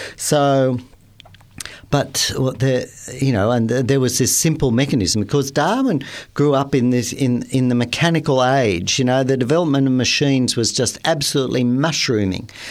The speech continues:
And people, scientists, educated people were enamoured with this mechanical worldview. And, and so the theory of evolution was simply a, a mechanical explanation for life. It, it fitted in with all these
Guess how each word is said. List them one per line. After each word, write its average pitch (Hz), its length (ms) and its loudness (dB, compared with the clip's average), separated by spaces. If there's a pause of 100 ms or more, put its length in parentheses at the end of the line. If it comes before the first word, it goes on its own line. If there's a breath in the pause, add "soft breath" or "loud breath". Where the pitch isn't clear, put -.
(160 loud breath)
And 123 720 0
people, 156 420 0
scientists, 139 600 0
educated 120 460 -2
people 110 240 -2
were 107 140 0
enamoured 113 440 0
with 104 160 -2
this - 220 -4
mechanical 135 580 -2
worldview. 113 580 0
And, 110 140 -2 (360 loud breath)
and 139 220 2
so 135 200 0
the 123 120 0
theory 233 280 0
of 123 80 0
evolution 120 560 2
was 101 120 0
simply 139 400 0
a, - 140 -4
a 117 160 0
mechanical 113 800 0
explanation 107 640 -2
for 113 140 -2
life. 123 260 0
It, 123 180 0
it 123 140 -2
fitted 151 480 -2
in 123 280 2
with 110 140 0
all 123 240 2
these 120 220 0